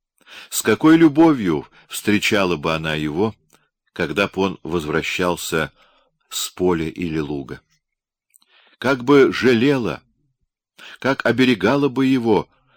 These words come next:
повеликой велась вокруг. С какой бы нежностью баюкала у груди тугие узелочки, приносящие сперва радость, а потом старость. Да не выпало ей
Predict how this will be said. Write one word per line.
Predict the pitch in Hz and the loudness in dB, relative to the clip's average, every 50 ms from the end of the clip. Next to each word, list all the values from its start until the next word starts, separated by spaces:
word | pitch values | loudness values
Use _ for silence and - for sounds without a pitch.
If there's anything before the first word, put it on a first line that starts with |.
| _ _ _ - | _ _ _ 0
повеликой | 117 113 104 107 107 92 92 117 139 - - 135 135 131 | 2 4 4 4 2 2 2 2 0 0 0 0 0 0
велась | 120 127 123 117 110 98 - - | 0 0 -2 -2 -2 -4 -6 -8
вокруг. | - 82 82 - - - 69 60 - - _ _ _ _ _ _ _ _ _ _ _ _ _ _ _ _ _ _ _ _ _ _ _ _ _ _ _ | -8 -10 -10 -10 -12 -14 -14 -14 -14 -18 _ _ _ _ _ _ _ _ _ _ _ _ _ _ _ _ _ _ _ _ _ _ _ _ _ _ _
С | - - - | -18 -12 -6
какой | - 95 - 113 107 98 | -6 -4 -2 0 0 0
бы | 85 95 92 | 2 0 0
нежностью | 92 101 107 104 92 - 98 87 - - - 90 82 | 0 0 0 -2 -2 -4 -8 -10 -8 -6 -4 -4 -2
баюкала | 76 90 87 85 92 101 95 - - 95 87 87 | 0 0 0 0 0 -2 -4 -4 -4 -2 0 0
у | 87 85 | 0 -2
груди | 78 82 85 82 71 76 95 101 98 - - - - - _ _ _ _ | -2 -4 -6 -4 -4 -4 -4 -4 -4 -6 -10 -18 -20 -20 _ _ _ _
тугие | - 95 85 78 87 98 95 92 | -6 -6 -6 -4 -4 -4 -2 -2
узелочки, | 90 90 87 80 85 82 82 82 95 110 110 - - - - - 110 110 113 - _ _ _ _ _ _ _ _ _ _ _ _ | -2 -4 -4 -2 -2 -2 0 2 2 2 2 0 -4 -10 -6 -4 -4 -4 -4 -6 _ _ _ _ _ _ _ _ _ _ _ _
приносящие | - 90 95 90 92 87 - - 92 85 80 - - - 80 80 | -6 -4 -2 -2 -2 -4 -2 -2 -2 -2 -2 -4 -6 -6 -4 -4
сперва | 76 - - - 85 78 78 78 80 78 | -4 -6 -6 -4 -4 -2 0 0 0 0
радость, | 80 85 87 90 85 82 - - - - - _ _ _ _ _ _ _ _ | 0 0 0 -2 -4 -8 -10 -12 -14 -18 -20 _ _ _ _ _ _ _ _
а | - 78 | -10 -6
потом | - 80 - - 82 76 | -6 -6 -6 -6 -8 -8
старость. | - - - - 80 76 73 73 73 - - - - - _ _ _ _ _ _ _ _ _ _ _ _ _ _ _ _ _ _ _ _ _ _ _ _ _ _ _ _ _ _ | -10 -12 -6 -4 -4 -4 -4 -6 -8 -12 -14 -16 -18 -20 _ _ _ _ _ _ _ _ _ _ _ _ _ _ _ _ _ _ _ _ _ _ _ _ _ _ _ _ _ _
Да | 95 110 110 | -2 0 0
не | 107 107 107 104 | 2 2 0 2
выпало | 98 120 117 - - 92 80 78 | 2 2 0 0 -2 -4 -2 -2
ей | 76 69 73 73 73 65 - | -2 -2 -2 -2 -4 -4 -6